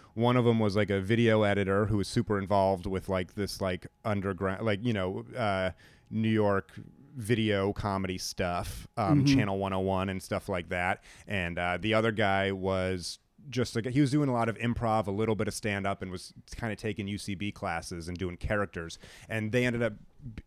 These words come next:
Speaker 1: instantly being, like, two of my best friends. They're still good friends. I was, like, literally in the wedding party of one of 'em a few weeks ago. And, um, we did characters together for a long time. He got me involved in, like, U C B,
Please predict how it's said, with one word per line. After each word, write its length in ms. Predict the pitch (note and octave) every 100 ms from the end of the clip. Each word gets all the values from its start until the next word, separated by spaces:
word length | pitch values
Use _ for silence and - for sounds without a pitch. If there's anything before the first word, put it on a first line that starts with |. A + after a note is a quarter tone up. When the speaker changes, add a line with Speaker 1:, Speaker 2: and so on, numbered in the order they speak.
| _
Speaker 1:
instantly 420 | F#3 D#3+ - C3+
being, 260 | A#2+ A2 G#2
like, 160 | G2 F#2+
two 120 | A#2+
of 60 |
my 100 | G#2+
best 260 | F#2+ G2+ G2+
friends. 460 | - G2 F2+ F#2 F2
They're 120 | F2+
still 420 | - - B2 A#2
good 200 | G2+ G#2
friends. 320 | - G2+ F#2+
I 80 | G#2
was, 180 | A2 G#2+
like, 140 | G2+ F#2+ - -
literally 380 | E3 D#3 C3 A#2+
in 60 |
the 60 | G#2+
wedding 300 | G#2+ A2 A2+
party 300 | A2+ G#2 G2
of 100 | F#2+
one 160 | G2
of 80 | G2
'em 160 | F#2+ F#2+ - - - -
a 60 |
few 180 | F#2+ A2
weeks 240 | G2+ -
ago. 300 | G2+ F#2+ F2+ - - _ -
And, 280 | F#2 F2+
um, 400 | F2+ F2 E2+ E2+ D#2 - _ _
we 160 | G2+ G#2+
did 180 | F2
characters 460 | - G2 G2+ G#2+ F#2+
together 340 | - G2 F#2+
for 140 | G2 G#2
a 60 |
long 260 | G2 G2 G2
time. 300 | G2 F#2+ F2+
He 100 | F2
got 180 | F2 D#2
me 100 | E2
involved 400 | E2 E2+ E2 D#2+
in, 60 | E2
like, 160 | D#2+
U 120 | F#2
C 180 | F2+ F#2
B, 360 | E2+ F2 E2+